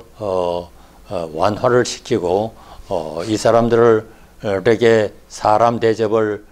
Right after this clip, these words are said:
해주고, 어, 그러한 미신에서부터,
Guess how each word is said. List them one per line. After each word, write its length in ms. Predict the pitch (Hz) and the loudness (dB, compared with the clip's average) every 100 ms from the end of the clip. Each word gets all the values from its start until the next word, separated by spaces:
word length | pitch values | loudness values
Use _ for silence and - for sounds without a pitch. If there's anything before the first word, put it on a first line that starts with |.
| _ - | _ -8
해주고, 640 | 107 95 110 98 92 120 - - - - | -6 -4 -6 -4 -4 -6 -10 -20 -20 -10
어, 200 | 104 87 | -8 -6
그러한 500 | - 120 110 117 98 | -4 -2 -2 -2 -6
미신에서부터, 1120 | 120 123 135 123 120 120 110 107 - 120 123 | -8 -6 -4 -4 -2 -2 0 0 0 0 0